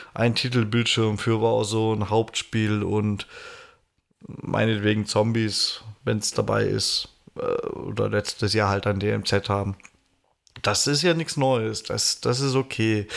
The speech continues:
Aber jetzt noch jeden neuen Teil da reinquetschen, das ist erstens unnötiger Ballast und zweitens, es wird spätestens nach drei Call of Duties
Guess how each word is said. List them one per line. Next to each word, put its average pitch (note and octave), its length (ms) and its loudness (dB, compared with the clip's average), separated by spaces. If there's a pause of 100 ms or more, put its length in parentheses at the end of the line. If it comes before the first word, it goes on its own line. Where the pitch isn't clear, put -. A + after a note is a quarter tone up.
(240)
Aber G#2+ 240 2
jetzt A2+ 140 2
noch A2 120 0
jeden A#2+ 300 2
neuen A2+ 260 2
Teil B2 280 2
da E3+ 120 2
reinquetschen, C#3 920 0 (360)
das A2 200 2
ist G#2+ 300 -2 (640)
erstens D3+ 600 0
unnötiger B2+ 580 2
Ballast A#2+ 560 0
und A#2+ 160 -4
zweitens, A#2+ 720 0
es A2+ 360 2
wird C3+ 200 2
spätestens D3 800 0
nach B2+ 160 2
drei C3+ 260 2
Call C3 220 2
of B2 160 0
Duties C3+ 640 0